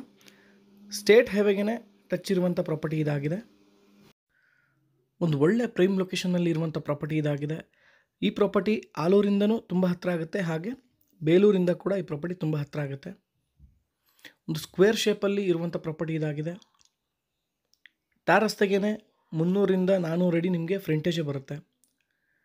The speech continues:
ತುಂಬ ಜಾತಿಯ ಕಾಡು ಮರಗಳು ಇರುವಂಥ ಪ್ರಾಪರ್ಟಿ ಇದಾಗಿದೆ. ಇದು,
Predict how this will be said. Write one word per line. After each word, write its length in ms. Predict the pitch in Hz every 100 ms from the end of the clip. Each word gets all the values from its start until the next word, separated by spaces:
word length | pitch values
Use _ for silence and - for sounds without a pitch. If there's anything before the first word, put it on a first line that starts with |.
| _ _ _
ತುಂಬ 340 | - 190 208
ಜಾತಿಯ 320 | 208 185 185 180
ಕಾಡು 300 | 170 156 180
ಮರಗಳು 300 | 175 170 165
ಇರುವಂಥ 300 | 156 160 156
ಪ್ರಾಪರ್ಟಿ 360 | 160 151 156
ಇದಾಗಿದೆ. 580 | 156 147 143 180 - -
ಇದು, 360 | 190 208 311 311